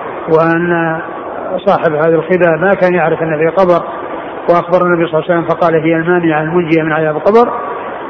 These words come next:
فإن هذا جاء من طريق يحيى بن عمرو بن مالك النكري، وهو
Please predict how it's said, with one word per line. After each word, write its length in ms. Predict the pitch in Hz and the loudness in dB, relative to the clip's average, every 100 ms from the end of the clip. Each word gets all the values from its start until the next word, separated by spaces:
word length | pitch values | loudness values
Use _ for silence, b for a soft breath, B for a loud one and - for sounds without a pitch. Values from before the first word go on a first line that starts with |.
| - | -2
فإن 240 | 185 208 185 | 0 2 2
هذا 220 | 202 185 170 | 2 2 4
جاء 140 | 220 196 | 2 2
من 60 | |
طريق 340 | 185 180 185 185 | 2 2 2 2
يحيى 420 | 185 170 165 165 - - - - - | 2 2 2 -2 -6 -10 -10 -10 -4
بن 180 | 180 175 175 | -2 0 0
عمرو 200 | 175 165 | 2 2
بن 240 | 165 180 | 2 2
مالك 200 | 165 160 | 0 0
النكري، 520 | 165 185 165 156 - - - - - - - - - | 0 0 2 0 0 -6 -10 -10 -10 -10 -10 -10 0
وهو 440 | 196 170 180 170 | 2 4 4 4